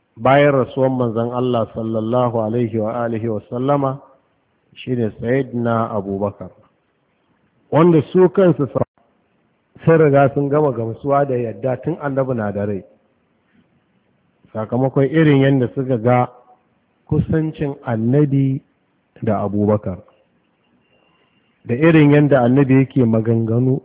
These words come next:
ɗaya biyu ya ce wani, ɗaya biyu ya ce wani,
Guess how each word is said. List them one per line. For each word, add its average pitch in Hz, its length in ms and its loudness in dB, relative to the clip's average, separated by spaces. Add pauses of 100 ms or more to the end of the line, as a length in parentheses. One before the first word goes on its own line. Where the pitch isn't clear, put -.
(420)
ɗaya 139 400 2
biyu 139 280 2 (180)
ya 110 100 -4
ce - 240 -6
wani, 107 400 -2 (160)
ɗaya 147 380 4
biyu 156 320 0
ya 107 80 -4
ce - 180 -6
wani, 113 460 2